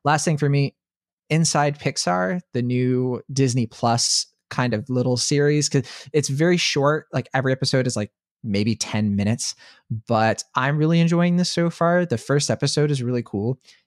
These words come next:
It's, it's kind of like I was explaining to Abby and Will off the air. It's kind of like if you had the behind the scenes special features of Soul, the next Pixar movie, but as a series on Disney Plus,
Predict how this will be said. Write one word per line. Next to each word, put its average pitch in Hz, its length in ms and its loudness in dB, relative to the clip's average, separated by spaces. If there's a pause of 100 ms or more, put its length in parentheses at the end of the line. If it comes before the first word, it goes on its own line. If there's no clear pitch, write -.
(180)
It's, 113 320 0 (100)
it's 147 120 0
kind 214 300 -2
of 202 120 0
like 135 200 2
I - 20 4
was 123 100 2
explaining 151 380 0
to 110 60 2
Abby 110 240 0
and 101 80 0
Will 98 160 -2
off 98 140 -4
the 95 120 -2
air. 104 160 0 (380)
It's 135 120 0
kind 175 280 0
of 190 160 0
like 139 260 0
if 117 180 -4
you 123 200 0
had 117 640 -2 (140)
the 104 300 -2 (100)
behind 117 440 0
the 117 60 2
scenes 110 380 0
special 113 420 -2
features 143 640 -2 (120)
of 110 120 -2
Soul, 127 600 0
the 113 80 -2
next 104 340 -4
Pixar 147 380 -2
movie, 170 340 2 (340)
but 117 520 0
as 123 160 -2
a 127 40 -2
series 98 440 -2
on 120 100 0
Disney 127 260 0
Plus, - 380 -4